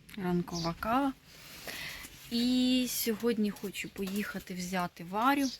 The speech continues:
і поїхати з нею в ліс. Вона вже давно просить. Мопед заправлений, можна їхати. Зараз поп'ю каву, вже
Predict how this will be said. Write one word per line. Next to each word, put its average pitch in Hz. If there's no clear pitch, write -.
і 196
поїхати 196
з 180
нею 185
в -
ліс. 156
Вона 165
вже 165
давно 160
просить. -
Мопед 202
заправлений, 247
можна 190
їхати. 165
Зараз 170
поп'ю 185
каву, 233
вже 185